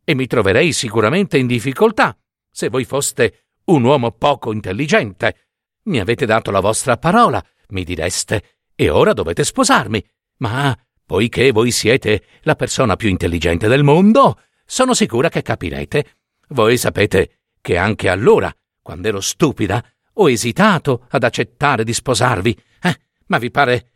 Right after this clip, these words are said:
vi, vi pare possibile che possa accettare ora, con tutta l'intelligenza che mi avete dato, eh? Eh, se,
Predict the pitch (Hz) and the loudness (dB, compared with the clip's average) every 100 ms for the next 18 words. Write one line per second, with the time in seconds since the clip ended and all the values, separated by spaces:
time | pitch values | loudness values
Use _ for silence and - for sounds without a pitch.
0 | _ 143 135 _ _ _ - - - - | _ -8 -8 _ _ _ -20 -20 -16 -14
1 | - 349 160 160 190 131 160 247 151 98 | -14 -2 -2 2 0 2 0 0 0 -2
2 | - 151 - 131 - 127 - 175 127 - | 0 0 2 0 0 -4 0 2 0 -4
3 | _ 226 165 95 92 _ _ - 143 - | _ 0 0 -2 -12 _ _ -6 -4 -4
4 | - 131 147 139 135 139 135 139 92 - | -4 -6 -6 -4 -4 -2 -2 -2 -4 -4
5 | 127 127 131 135 139 151 135 170 170 _ | -2 0 0 0 0 0 -2 -4 -4 _
6 | - 208 - _ _ - 143 - _ - | -2 0 0 _ _ -10 -10 -10 _ -4
7 | - 127 139 | 2 4 4